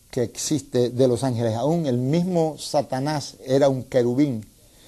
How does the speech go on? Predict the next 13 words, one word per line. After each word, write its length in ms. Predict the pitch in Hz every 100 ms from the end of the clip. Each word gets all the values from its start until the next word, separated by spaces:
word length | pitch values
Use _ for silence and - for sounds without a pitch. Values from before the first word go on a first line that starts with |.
| - -
Dice, 260 | 123 135
"Tú, 500 | 110 - 180 190 190 - _ _ _ _ _ -
querubín 680 | 135 123 123 165 165 151 - _ _ _ _ _
protector". 840 | 127 123 120 110 - - 151 120 - _ _ _ _ _ _ _ _ _ _ _ _ _ _ _ _
Habla 300 | 131 151 156
de, 240 | 143 135
de 280 | 127 127 127
que 260 | - 135 131
era 220 | 139 151
un 120 | 160
querubín 420 | 143 143 135 151 151
que 160 | 139
protegía 960 | 113 - 131 120 127 - 190 156 123